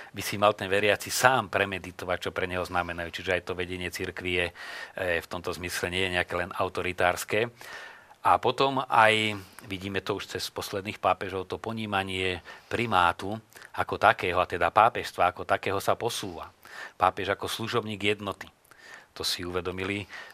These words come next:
videli sme to krásne pri pohrebe Jana Pavla druhého, že koľké náboženstvá v ňom videli svojho reprezentanta, pretože celosvetovou osobnosťou nemôže mať každé náboženstvo svoju celosvetovú autoritu, ale, ale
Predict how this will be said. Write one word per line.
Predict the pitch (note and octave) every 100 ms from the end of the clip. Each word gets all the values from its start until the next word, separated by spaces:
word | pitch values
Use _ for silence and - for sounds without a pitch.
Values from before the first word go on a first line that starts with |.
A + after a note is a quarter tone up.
| F2
videli | E2+ E2+ E2+
sme | E2+
to | E2
krásne | D#2+ F2 E2+ -
pri | E2+ E2 D#2+
pohrebe | F2+ F2+ E2+ F2
Jana | F2+ F2
Pavla | F#2 F2+
druhého, | F2+ F2+ F#2+ F2+
že | F#2+
koľké | - G2+ B2+ A#2+ _ _ - A#2
náboženstvá | G#2 G2+ G#2+ A2 F#2+ F#2+ - G2+ G2 G#2 A2
v | G2
ňom | F#2+
videli | G2+ G2 G2
svojho | F#2 G2 F#2+
reprezentanta, | G2 - G2 F#2 E2+ - E2 F2
pretože | F#2 - G#2 G#2+ - - -
celosvetovou | B2+ C#3 A#2 G#2 A2+ A#2+ A2 A#2 A#2 A2+
osobnosťou | A2 A#2+ G#2+ G#2+ - G#2+
nemôže | A2+ A2+ F#2+ F#2+
mať | F#2+ F#2
každé | G#2 G2 F#2
náboženstvo | F#2+ F#2+ F#2 F#2 G2 F#2+ - F#2+
svoju | - G2+
celosvetovú | - G2 G2 G2 F#2+ G2 G2 G2 - -
autoritu, | F#2 F#2 - F#2+ F#2 A#2 C3+ - - - - -
ale, | F#2+ F#2+ G2+ G2+ G2+ A2 B2 -
ale | G2 G2+